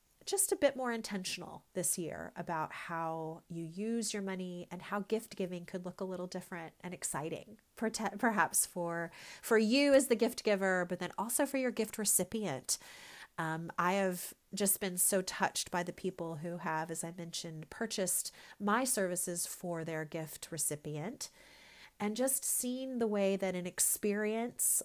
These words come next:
like working with a stylist has, you know, given them new life and really given them some new opportunities that wasn't there before we worked together. So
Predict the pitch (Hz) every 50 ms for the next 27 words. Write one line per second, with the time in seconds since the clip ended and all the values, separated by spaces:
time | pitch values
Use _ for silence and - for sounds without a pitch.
0 | - _ _ - 190 185 175 170 180 185 - - - _ _ _ - 185 185 185
1 | 175 - 202 196 190 185 185 180 170 - - 185 160 165 175 175 185 190 190 -
2 | - - - - - - - 160 165 165 165 170 165 170 - - - - - 196
3 | 202 202 208 208 208 - 220 208 226 226 226 226 220 214 214 208 214 220 220 202
4 | 185 175 214 277 233 - - - - - 180 180 180 180 175 180 180 180 180 175
5 | 180 - - - - - - - _ - 220 214 220 220 208 196 180 175 175 175
6 | - - 185 175 175 175 185 185 - 170 170 - 180 170 - - 185 175 180 175
7 | 175 165 160 - - 165 - 175 175 165 160 170 165 170 - 160 156 156 160 156
8 | 151 151 151 - 156 147 - - - 160 156 151 151 156 156 156 160 147 151 -
9 | - - - - 139 139 139 143 143 147 - - - - - - 214 208 202 196
10 | 196